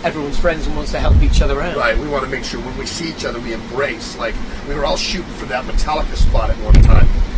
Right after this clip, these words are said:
Speaker 1: Yeah.
Speaker 2: And as we're older now, we know what we're about. We know what it is, we know what it's done, and we're at a point now where we have just, um, you know, it's like, ha, I seen James, uh, we did him at, uh, um, Ro-, uh,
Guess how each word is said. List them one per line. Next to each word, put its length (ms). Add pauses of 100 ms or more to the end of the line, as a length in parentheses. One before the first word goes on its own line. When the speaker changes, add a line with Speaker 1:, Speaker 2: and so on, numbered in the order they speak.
(120)
Speaker 1:
Yeah. 100
Speaker 2:
And 80
as 200
we're 100
older 240
now, 200
we 140
know 140
what 160
we're 140
about. 320 (120)
We 100
know 160
what 120 (160)
it 100
is, 260
we 160
know 140
what 180
it's 220
done, 240 (400)
and 160
we're 80
at 120
a 140
point 260
now 180
where 260 (140)
we 60 (340)
have 180 (200)
just, 360 (680)
um, 220 (760)
you 80
know, 100
it's 160
like, 100
ha, 200 (400)
I 60
seen 300
James, 480 (360)
uh, 180
we 120 (100)
did 160
him 140 (400)
at, 260
uh, 220 (280)
um, 320 (440)
Ro-, 100
uh, 480